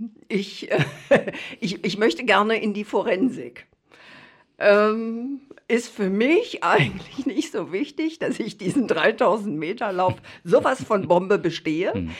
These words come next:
Speaker 1: Ich vergleiche das immer sehr gerne mit dem Medizinstudium, wo wir ein Numerus Clausus haben, wo wir uns ganz viele Leute ranziehen, die unheimlich gut auswendig lernen können, aber menschlich und empathisch, äh, Rohrkrepierer sind. Ich sag's jetzt mal so böse. Ähm,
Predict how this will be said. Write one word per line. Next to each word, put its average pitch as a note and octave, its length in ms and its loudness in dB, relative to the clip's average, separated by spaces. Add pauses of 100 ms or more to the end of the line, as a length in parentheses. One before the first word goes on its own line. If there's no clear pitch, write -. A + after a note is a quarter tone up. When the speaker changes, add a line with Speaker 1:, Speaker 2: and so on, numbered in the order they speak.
(120)
Speaker 1:
Ich - 60 -16
vergleiche F#3 380 0
das E3+ 140 -4
immer A3 220 -4
sehr F3 140 -2
gerne F#3 240 -4
mit G#3 120 -4
dem F3 80 -10
Medizinstudium, F3+ 1120 -4
wo F3+ 160 2
wir F#3+ 160 -2
ein F#3+ 160 -2
Numerus F#3+ 400 -6
Clausus A3 440 -4
haben, A3+ 200 -8
wo G3+ 120 -2
wir F#3+ 140 -2
uns F3 160 -8
ganz C4 300 -2
viele B3 300 -4
Leute G#3+ 360 0
ranziehen, A#3 580 -6 (360)
die A3+ 100 -8
unheimlich D#4 460 4
gut C#4 220 -2
auswendig G#3+ 440 2
lernen G3 320 -2
können, G#3+ 480 -2 (580)
aber F3+ 220 6
menschlich A3+ 480 0
und G3 160 0
empathisch, F#3+ 800 0 (120)
äh, F3 100 0
Rohrkrepierer E3 720 -4
sind. - 320 -12 (200)
Ich - 140 -12
sag's - 220 0
jetzt C#3+ 180 -6
mal C#3 160 -4
so D#3+ 80 0
böse. D3+ 480 -4 (420)
Ähm, A#3 440 2